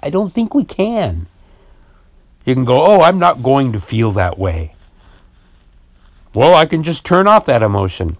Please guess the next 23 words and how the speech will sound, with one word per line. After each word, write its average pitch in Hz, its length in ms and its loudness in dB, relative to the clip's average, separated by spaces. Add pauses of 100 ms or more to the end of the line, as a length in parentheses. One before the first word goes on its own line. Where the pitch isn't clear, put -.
Uh, 254 380 -4
can 180 300 -4
you? 240 320 -4
No, 180 200 -2
I 175 60 0
don't 175 220 -4
think - 260 -8
you 147 60 -8
can. 135 600 -6 (540)
Biology 143 600 0
hasn't, 120 540 -4 (760)
um, 104 580 -2
evolution 139 600 -2
hasn't 123 320 -6
caught 143 280 -4
up. 180 360 -4 (1040)
So - 180 -2
we're 127 160 0
still 175 480 -4
affected 117 840 -4
by 101 200 0
the 104 160 -4
emotional. 101 880 -2